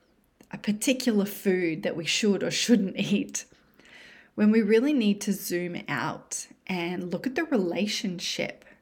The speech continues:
that we have with food. Look at the food story. Look at, uh, who modeled the, the food relationship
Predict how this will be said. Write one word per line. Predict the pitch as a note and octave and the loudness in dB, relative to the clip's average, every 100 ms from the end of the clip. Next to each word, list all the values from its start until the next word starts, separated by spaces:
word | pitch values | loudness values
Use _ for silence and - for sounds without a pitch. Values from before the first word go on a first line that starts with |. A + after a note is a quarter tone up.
| - | -10
that | F#3+ E3 | -4 -4
we | F#3 F3+ | -2 -6
have | D#3 D#3+ F#3+ F3+ - - _ - | -4 -4 -4 -8 -12 -20 _ -6
with | F3 D#3+ | -4 -4
food. | - - E3 D#3 D3 - _ _ _ _ - - - - - - _ _ _ _ _ | -6 -4 -4 -4 -6 -12 _ _ _ _ -20 -20 -20 -20 -20 -20 _ _ _ _ _
Look | - G3 A#3 E4+ | -2 2 2 0
at | - | 2
the | A#3 G3 F3 D#3 | 4 6 2 -2
food | - - G3+ G3 - | -8 4 4 4 0
story. | - - - E3+ F3 F3 - - G#3 _ _ _ _ _ _ _ _ _ _ - | -6 -6 -2 -2 0 -2 -4 -6 -12 _ _ _ _ _ _ _ _ _ _ -4
Look | G3 G#3+ C#4+ | 0 2 2
at, | C#4 - - - | 0 -2 -8 -10
uh, | F#3 F3 F3 E3+ E3+ E3 - _ _ _ _ - | -4 -2 0 -2 -2 -6 -12 _ _ _ _ -2
who | G#3+ B3+ F4 | 6 8 8
modeled | C4+ F#3 F3 F#3 G3 - - - - - _ _ _ _ _ _ _ _ _ _ _ _ _ _ _ _ _ - | 6 4 2 0 -2 -4 -6 -10 -12 -14 _ _ _ _ _ _ _ _ _ _ _ _ _ _ _ _ _ -18
the, | G3+ G#3 F#3+ F#3 F3+ F3 E3+ G3 - _ _ _ - - | 0 2 4 2 -2 -2 -4 -6 -10 _ _ _ -20 -12
the | - F#3+ F3+ - - | 0 0 0 -4 -6
food | - - G3 F3+ F3+ | -6 4 4 4 -2
relationship | F3 E3 E3 - E3 E3 - E3 D#3+ - | -2 -2 -4 -6 -8 -8 -4 -4 -4 -8